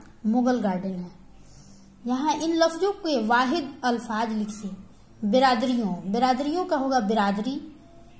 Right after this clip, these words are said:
शहरों का होगा शहर, इमारतों का होगा इमारत, किले का होगा किला, बादशाहों का होगा बादशाह।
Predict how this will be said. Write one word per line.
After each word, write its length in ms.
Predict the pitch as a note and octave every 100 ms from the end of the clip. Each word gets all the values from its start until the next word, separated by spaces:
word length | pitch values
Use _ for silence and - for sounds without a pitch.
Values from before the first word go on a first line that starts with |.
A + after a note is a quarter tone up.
| -
शहरों 460 | - - D4 D#4+ F#4+
का 120 | E4+
होगा 280 | B3+ A3+ G#3+
शहर, 540 | - A3 G3 A3+ E4 - - - - - - - - - -
इमारतों 520 | B3+ C#4 D4 D4 F#4+
का 100 | F#4
होगा 280 | B3 A3 A#3+ A#3+
इमारत, 640 | A3 F#3+ F#3 B3 - - - - - - - - - -
किले 280 | D4 C#4+ F4
का 120 | F#4
होगा 240 | C#4+ C#4+ C#4+
किला, 500 | C#4+ G#3+ G3 G3+ D4 - - - - - - A3
बादशाहों 580 | A3 A3 - A3 A3 D4
का 120 | B3
होगा 220 | A3+ A3+
बादशाह। 500 | G#3 A3+ A#3 - G#3